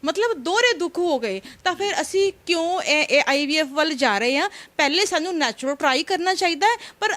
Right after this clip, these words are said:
ਹੋ ਕੀ ਰਿਹਾ ਆ, be frank ਸਰ, ਪਿਛਲੇ ਦਿਨਾਂ ਦੇ ਵਿੱਚ ਮੇਰੇ ਕੋਲ ਪੇਸ਼ੈਂਟ ਆਇਆ,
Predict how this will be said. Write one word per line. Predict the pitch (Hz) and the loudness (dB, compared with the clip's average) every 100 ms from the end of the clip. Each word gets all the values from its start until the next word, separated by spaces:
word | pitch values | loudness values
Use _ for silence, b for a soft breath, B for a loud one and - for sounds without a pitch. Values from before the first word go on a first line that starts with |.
| - - | -6 -4
ਹੋ | 294 302 | 0 0
ਕੀ | 381 466 440 | 2 2 4
ਰਿਹਾ | 381 | 2
ਆ, | 320 320 480 - _ _ 214 | 2 0 -2 -8 _ _ -6
be | 254 349 | -2 0
frank | 403 311 320 | 2 0 0
ਸਰ, | - 392 494 B B B B - | -2 -4 -6 B B B B -8
ਪਿਛਲੇ | - 427 480 | -2 2 2
ਦਿਨਾਂ | 415 415 | 2 0
ਦੇ | 415 | 0
ਵਿੱਚ | 403 403 | -2 -4
ਮੇਰੇ | 381 | -2
ਕੋਲ | 415 | -2
ਪੇਸ਼ੈਂਟ | 403 330 381 370 | -2 -2 -2 0
ਆਇਆ, | 339 370 | 0 0